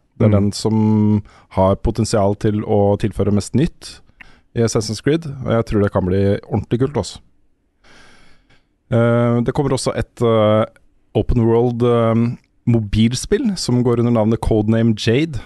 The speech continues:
Speaker 1: Det står Coming Soon på den da, så det er ikke så langt unna, tror jeg. Det foregår i Kina.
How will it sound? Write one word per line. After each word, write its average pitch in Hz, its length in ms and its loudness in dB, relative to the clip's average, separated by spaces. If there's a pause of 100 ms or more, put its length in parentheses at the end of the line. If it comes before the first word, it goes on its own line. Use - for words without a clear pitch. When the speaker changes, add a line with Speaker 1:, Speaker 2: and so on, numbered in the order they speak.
(120)
Speaker 1:
Det 110 120 -2
står 113 260 0
Coming 113 320 0
Soon 120 400 0
på 151 100 0
den 139 160 0
da, 151 80 0
så 131 160 -2
det 113 40 -2
er 104 120 0
ikke - 140 -4
så - 20 -2
langt 110 160 -2
unna, 101 160 -2
tror 117 160 -2
jeg. 147 60 -4
Det 131 100 -6
foregår 104 460 0
i 104 440 2
Kina. 156 300 0